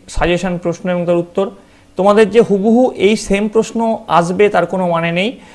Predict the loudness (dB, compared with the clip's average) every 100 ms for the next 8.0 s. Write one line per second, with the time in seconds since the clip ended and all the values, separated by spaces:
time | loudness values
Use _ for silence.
0 | -18 -4 0 4 4 4 2 4 4 2
1 | 4 2 2 -4 -2 -4 -2 0 2 2
2 | 0 -4 -2 0 -2 0 -2 0 -2 -2
3 | -4 -4 -4 -2 -4 -4 -6 -6 -8 -8
4 | -6 -4 -2 -4 -4 -6 -6 -6 -6 0
5 | 0 0 -2 -6 -8 -6 -6 -6 -4 -2
6 | 0 2 2 2 -2 -4 -4 -4 -6 -6
7 | -6 -6 -4 -4 -6 -10 -12 -8 -8